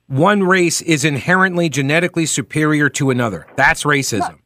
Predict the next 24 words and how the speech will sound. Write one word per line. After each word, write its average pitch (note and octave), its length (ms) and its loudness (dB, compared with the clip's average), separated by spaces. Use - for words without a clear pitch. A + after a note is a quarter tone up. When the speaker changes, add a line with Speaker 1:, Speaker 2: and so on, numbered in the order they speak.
Speaker 1:
right? C#3+ 160 2
Speaker 2:
not G#3 160 -2
necessarily. D#3 760 0
Not B3 180 2
Speaker 1:
Sure C4+ 200 2
it D#3+ 60 2
is. A2+ 60 -4
Speaker 2:
necessarily. A#2 340 -14
Speaker 1:
Sure C4+ 200 2
it C4 60 0
is. - 80 -6
Speaker 2:
No, G#3 140 -4
not, F#3+ 180 -6
not F#3 420 0
necessarily. C3+ 560 0
I G3 60 2
mean, G3 160 6
not, G3+ 180 4
I F#3 80 4
don't F#3+ 200 0
think F3 160 0
the D3+ 200 0
superior F3 580 2
thing C3+ 460 0